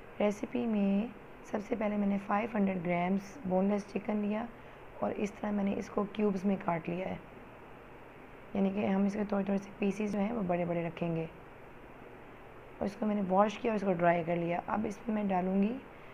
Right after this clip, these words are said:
वन टेबलस्पून के बराबर जिंजर गार्लिक का पेस्ट, यानी कि लहसुन अदरक का पेस्ट, और वन टेबलस्पून ही इसमें नींबू का रस जाएगा, यानी कि लेमन जूस।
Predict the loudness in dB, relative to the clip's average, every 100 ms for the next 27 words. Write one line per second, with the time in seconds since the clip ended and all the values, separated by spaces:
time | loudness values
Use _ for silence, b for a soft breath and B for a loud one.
0 | B -12 0 0 2 2 2 2 2 2
1 | 4 4 4 6 4 4 4 4 4 4
2 | 4 4 0 -2 -2 2 2 0 -2 0
3 | 0 0 0 0 -2 -2 -2 -2 -2 0
4 | 0 -2 -6 B B B B 0 2 4
5 | 4 4 0 0 -2 0 2 2 0 0
6 | 2 4 4 4 2 4 2 0 0 0
7 | -2 0 2 2 2 2 0 0 0 0
8 | 0 0 0 -2 0 0 -2 -6